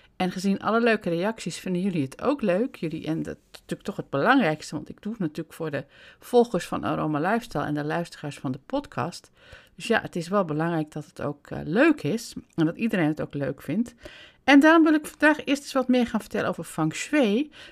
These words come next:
Want ik weet niet of iedereen dat kent. En misschien ken je feng shui wel in de klassieke versie, want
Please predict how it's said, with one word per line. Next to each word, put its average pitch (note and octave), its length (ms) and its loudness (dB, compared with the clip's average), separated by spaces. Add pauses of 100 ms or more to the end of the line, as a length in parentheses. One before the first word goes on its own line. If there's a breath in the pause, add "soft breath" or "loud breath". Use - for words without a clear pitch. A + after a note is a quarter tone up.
Want G#3+ 160 -2
ik A#3 100 -8
weet C#4+ 160 6
niet C#4+ 180 10
of A#3 80 -6
iedereen G#3 420 2
dat F#3 220 -4 (100)
kent. E3 360 2
En F#3+ 140 -4
misschien C#4+ 400 4
ken A#3+ 240 4
je A#3 80 6
feng G3 320 -4
shui F#3+ 360 -2
wel E3+ 320 -4 (460 loud breath)
in G#3 180 6
de F#3 100 2
klassieke D4 600 -2
versie, B3+ 520 2
want G3 280 -2